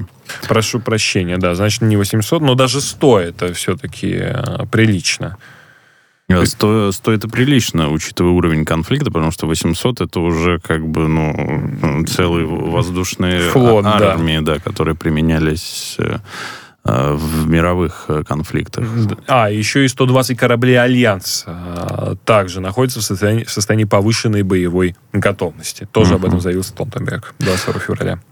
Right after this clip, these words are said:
Speaker 2: Напомним, что, э, самопровозглашенные республики, э, Донецкая и Луганская, они занимают порядка тридцати процентов от, э, территории административных единиц Украины, э, а конкретно Донецкой и Луганской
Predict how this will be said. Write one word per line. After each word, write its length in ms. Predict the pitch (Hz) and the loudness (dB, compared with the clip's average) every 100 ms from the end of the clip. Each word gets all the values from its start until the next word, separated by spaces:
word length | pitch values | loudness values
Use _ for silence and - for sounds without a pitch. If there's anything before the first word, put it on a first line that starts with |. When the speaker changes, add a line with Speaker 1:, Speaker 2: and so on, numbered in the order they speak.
| _ | _
Speaker 2:
Напомним, 560 | 95 95 92 120 107 98 | 4 4 4 4 6 4
что, 800 | - - - 113 110 104 98 90 90 | 2 -4 0 2 4 4 4 2 -2
э, 240 | 90 87 | -2 0
самопровозглашенные 960 | 82 98 90 107 95 107 107 127 101 95 | 0 0 2 2 2 2 2 4 4 4
республики, 1160 | 95 - 123 107 95 90 - - 92 87 82 76 - | 2 2 2 4 4 2 -4 0 2 4 2 0 -4
э, 520 | - 85 82 80 - 87 | 0 0 2 0 0 0
Донецкая 580 | 85 95 104 95 - 90 | 4 6 4 2 0 2
и 40 | |
Луганская, 680 | 90 90 135 160 - 92 85 76 | 4 4 2 0 0 0 0 0
они 480 | 82 90 120 131 120 50 | 2 4 4 6 4 2
занимают 480 | 87 85 85 101 113 | 0 2 4 4 2
порядка 480 | - 92 95 - 87 - - | 2 0 0 -2 -4 -4 -4
тридцати 580 | 98 90 110 98 107 | -2 0 -4 -2 -2
процентов 680 | 90 85 85 117 143 143 95 - - | 0 -2 0 0 0 0 -2 -2 0
от, 180 | 92 95 - 95 | 0 0 -4 2
э, 200 | 87 82 | 2 2
территории 540 | - 85 80 107 98 | 0 -2 0 2 4
административных 880 | 87 85 87 80 - 90 92 85 82 | 2 2 -2 -2 -4 -2 0 0 0
единиц 460 | 87 85 90 80 98 | -2 2 2 0 -2
Украины, 800 | - 90 113 170 92 80 80 98 - | 0 2 2 0 0 -2 -4 -8 -6
э, 280 | 60 76 92 - - | -4 -2 -4 -8 -4
а 140 | 87 | -2
конкретно 560 | 87 82 104 85 - 82 | 0 0 0 0 0 0
Донецкой 500 | 82 82 78 - 80 | 0 0 -2 -2 0
и 20 | |
Луганской 640 | 85 80 78 - 82 78 | 2 0 -2 -4 -2 -2